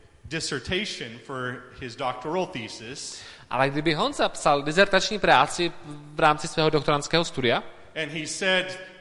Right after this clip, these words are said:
Speaker 1: that he measured one hundred and seventy-six when he actually, the measurement was one seventy-five,
Speaker 2: ale kdyby tam napsal, že měří sto sedmdesát šest centimetrů, zatímco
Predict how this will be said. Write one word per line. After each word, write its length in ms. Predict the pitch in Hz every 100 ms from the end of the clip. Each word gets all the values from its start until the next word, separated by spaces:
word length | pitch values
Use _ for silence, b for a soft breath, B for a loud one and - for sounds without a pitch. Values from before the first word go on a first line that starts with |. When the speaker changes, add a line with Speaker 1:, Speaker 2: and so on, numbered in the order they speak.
| -
Speaker 1:
that 280 | 151 143 - - - -
he 160 | 175 165 - - - -
measured 460 | 147 160 160 143 127
one 200 | 170 165
hundred 220 | 165 151
and 60 | 131
seventy-six 840 | - 160 139 120 - 233 190 - -
when 100 | 127
he 180 | 135 156
actually, 440 | 160 - 143 127
the 120 | 120
measurement 440 | 123 135 135 135 117
was 140 | 113
one 160 | 131 123
seventy-five, 840 | 139 113 104 - 196 135 95 104 B B B
Speaker 2:
ale 200 | 139 156
kdyby 200 | 160 220
tam 200 | 233 190
napsal, 440 | 196 202 - 135
že 120 | 135 147
měří 320 | 151 156 160
sto 180 | - 165
sedmdesát 540 | 170 165 156 170 160
šest 180 | - 156
centimetrů, 640 | - 160 156 156 151 147 139
zatímco 600 | 156 160 165 - 160